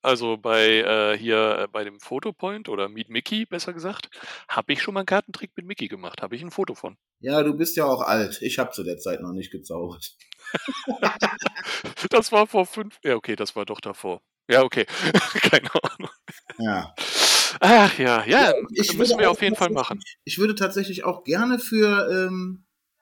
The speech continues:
Speaker 2: Charaktere zaubern.
Speaker 1: Mhm.
Speaker 2: Tatsächlich, also das wär echt super.
Speaker 1: Ja, wird, glaub ich, momentan schwer.
Speaker 2: Ja, leider.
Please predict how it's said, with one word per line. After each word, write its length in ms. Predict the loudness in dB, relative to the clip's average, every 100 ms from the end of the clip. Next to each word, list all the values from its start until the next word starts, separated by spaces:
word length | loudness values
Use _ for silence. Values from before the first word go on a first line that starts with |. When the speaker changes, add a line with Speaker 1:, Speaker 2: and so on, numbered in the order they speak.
| _ _ _ _ _ -6
Speaker 2:
Charaktere 680 | -2 -2 -4 0 0 0
zaubern. 600 | -2 -2 -2 -4 -6 -8 _ _ _
Speaker 1:
Mhm. 220 | 0 0 -2 _ _ _ _
Speaker 2:
Tatsächlich, 840 | -2 -2 0 -6 -4 -4 -6 -6 -4
also 160 | -2
das 180 | -4 -4
wär 160 | -6 -6
echt 180 | -10
super. 540 | -10 -10 -6 -6 -8 -16 _ _ _ _ -16 -10
Speaker 1:
Ja, 200 | -4 -4
wird, 120 | -2
glaub 160 | -2 -2
ich, 60 | -2
momentan 380 | -6 -4 -2 -2
schwer. 380 | 0 -2 -2 -10 -10
Speaker 2:
Ja, 440 | -2 2 2 0 -4 -4
leider. 560 | 0 4 4 2 -4